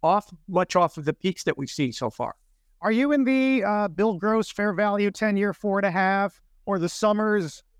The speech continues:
Speaker 2: get used to four and three quarters kind of camp?
Speaker 1: I am. I am definitely. And for the reasons that they've cited that, uh, you know, that using Bill Gross as an example, he's talking about that inflation might settle at three. That means that the fair value for the funds rate,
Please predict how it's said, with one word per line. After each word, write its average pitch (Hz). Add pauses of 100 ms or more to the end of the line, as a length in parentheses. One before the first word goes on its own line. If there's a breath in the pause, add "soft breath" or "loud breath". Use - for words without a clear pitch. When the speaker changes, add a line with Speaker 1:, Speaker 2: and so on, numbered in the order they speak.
(140)
Speaker 2:
get 202
used 202
to 196
four 208
and 190
three 202
quarters 190
kind 226
of 214
camp? 220 (100)
Speaker 1:
I 202
am. 240
I 180
am 226 (160)
definitely. 220
And 170
for 190
the 180
reasons 180
that 196
they've 180
cited 208
that, 160 (380)
uh, 165 (160)
you 160
know, 180
that 165
using 185
Bill 196
Gross 196
as 170
an 196
example, 185
he's 170
talking 196
about 175
that 180 (340)
inflation 196
might 190
settle 196
at 190
three. 180
That 180
means 190
that 190
the 175 (180)
fair 196
value 185
for 180
the 170
funds 185
rate, 175